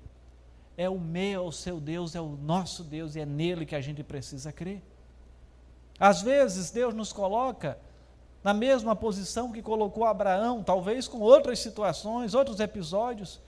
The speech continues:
mas nos mandando abrir mão do passado e do futuro e confiar nele no presente. Às vezes, na nossa vida é assim.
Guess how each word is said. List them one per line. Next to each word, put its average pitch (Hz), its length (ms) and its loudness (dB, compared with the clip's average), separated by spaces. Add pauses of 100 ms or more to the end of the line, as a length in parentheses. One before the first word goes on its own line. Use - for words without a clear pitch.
(260)
mas 226 200 2
nos 254 180 -4
mandando 247 500 2
abrir 226 300 2
mão 226 300 -2
do 233 100 -4
passado 226 640 0
e 233 40 -6
do 214 140 -4
futuro 233 500 -6
e 220 40 -8
confiar 226 480 -2
nele 226 380 0
no 220 100 -6
presente. 208 720 -6 (760)
Às 208 180 8
vezes, 240 280 2
na 240 140 -4
nossa 233 300 -2
vida 226 300 -4
é 240 60 -2
assim. 233 500 -6